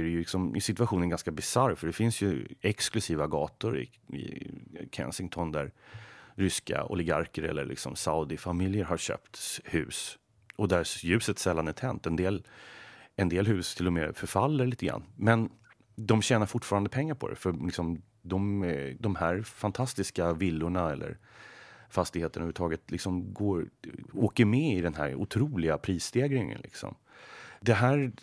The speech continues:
har ju en effekt på den, så att säga, normala människan som bor i London och ska leta efter ett hus eller en lägenhet.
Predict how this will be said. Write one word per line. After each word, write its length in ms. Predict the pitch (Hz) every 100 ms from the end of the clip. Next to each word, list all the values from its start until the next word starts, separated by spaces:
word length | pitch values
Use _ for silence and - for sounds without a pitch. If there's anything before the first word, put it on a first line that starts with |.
| - - - -
har 140 | -
ju 60 | 123
en 80 | 120
effekt 400 | - 165 - -
på 100 | 95
den, 240 | 87 85
så 100 | -
att 60 | 90
säga, 200 | 87 82
normala 760 | 85 95 92 113 156 110 80
människan 560 | 82 92 90 95 123 98
som 140 | 87
bor 160 | 95 123
i 40 |
London 220 | 76 55 62
och 80 |
ska 160 | - 73
leta 360 | 64 80 - 78
efter 240 | - 71 73
ett 220 | 69 -
hus 220 | 113 104 -
eller 80 | 78
en 60 |
lägenhet. 520 | 80 78 87 117 -